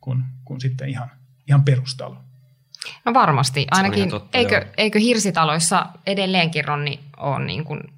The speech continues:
Speaker 2: näin, että kyllä ihmiset arvostaa vanhaa hirsirakentamista?
Speaker 3: Kyllä, ehdottomasti, ehdottomasti. Ja nimenomaan niin kuin Tuomas tässä sanoi, että kun tehdään kerralla hyvin ja kunnolla ja laadukkaista materiaaleista, niin kyllä sanotaan, että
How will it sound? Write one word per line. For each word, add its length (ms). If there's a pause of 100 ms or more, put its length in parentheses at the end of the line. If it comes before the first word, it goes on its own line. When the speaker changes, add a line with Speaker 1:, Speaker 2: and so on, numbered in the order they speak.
Speaker 2:
näin, 320
että 260 (100)
kyllä 200
ihmiset 260
arvostaa 720 (180)
vanhaa 320
hirsirakentamista? 960 (840)
Speaker 3:
Kyllä, 320 (120)
ehdottomasti, 840
ehdottomasti. 600
Ja 60
nimenomaan 480
niin 140
kuin 160 (420)
Tuomas 300
tässä 200
sanoi, 280
että 100
kun 100
tehdään 440 (200)
kerralla 380
hyvin 300
ja 100
kunnolla 500
ja 260
laadukkaista 600
materiaaleista, 760
niin 100
kyllä 200
sanotaan, 400
että 260